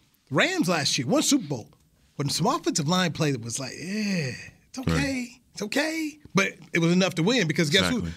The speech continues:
Speaker 1: who, who they played? Cincinnati. Their offensive line played worse. So, so you can have some warts and, and win a championship. You can sit up here and have some worries and, and be able to cover them up enough to win.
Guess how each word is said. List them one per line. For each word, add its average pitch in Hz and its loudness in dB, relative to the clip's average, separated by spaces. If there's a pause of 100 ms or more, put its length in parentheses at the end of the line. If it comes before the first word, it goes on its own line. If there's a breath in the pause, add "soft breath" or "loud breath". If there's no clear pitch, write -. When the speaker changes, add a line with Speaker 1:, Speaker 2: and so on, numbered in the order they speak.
(120 loud breath)
Speaker 1:
who, 170 2
who 226 4
they 196 4
played? 185 2
Cincinnati. 180 0 (380 soft breath)
Their 330 4
offensive 226 4
line 262 4
played 311 6 (100)
worse. - 2 (340 loud breath)
So, 214 2
so 220 2
you 220 4
can 294 2
have 277 0
some 175 2
warts - 0 (480)
and, 185 0
and 160 2
win 320 2
a 196 4
championship. - -2 (800)
You 208 2
can 233 -4
sit 277 2
up - -2
here 262 2
and 226 2
have 277 0
some 190 0
worries 202 2
and, 170 0
and 165 0
be 202 2
able 226 0
to 175 2
cover 233 0
them 208 0
up 196 -2
enough 214 0
to 190 2
win. 135 0